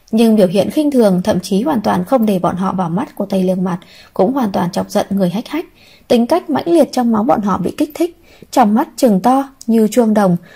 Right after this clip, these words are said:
nổi giận gầm lên một tiếng. Không biết từ đâu chui ra thêm mười mấy người hách hách, cũng cao lớn như vậy, giống bầy sói nghe được tiếng hú của thủ lĩnh, mang theo loan đao rất to lao tới,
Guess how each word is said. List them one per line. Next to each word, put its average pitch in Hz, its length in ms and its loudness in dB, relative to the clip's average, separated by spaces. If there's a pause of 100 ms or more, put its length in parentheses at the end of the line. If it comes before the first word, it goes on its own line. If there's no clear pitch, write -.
(140)
nổi 233 160 4
giận 196 240 2
gầm 190 220 4
lên 214 200 2
một 185 140 -2
tiếng. 202 280 0 (380)
Không 226 180 2
biết 277 180 4
từ 220 140 2
đâu 202 220 0
chui 208 200 2
ra 202 200 0
thêm 208 260 0 (140)
mười 208 200 2
mấy 196 220 2
người 285 200 2
hách 254 200 -4
hách, 370 160 -4 (400)
cũng 277 220 0
cao 277 180 2
lớn 208 220 4
như 277 100 2
vậy, 208 220 0 (460)
giống 247 220 4
bầy 311 140 6
sói 208 280 0
nghe 285 140 2
được 220 220 2
tiếng 214 180 0
hú 226 240 0
của 311 100 2
thủ 202 180 2
lĩnh, 220 240 0 (400)
mang 240 220 2
theo 226 220 0
loan 214 200 0
đao 202 220 -2
rất - 220 -4
to 247 160 2
lao 214 200 0
tới, 202 380 0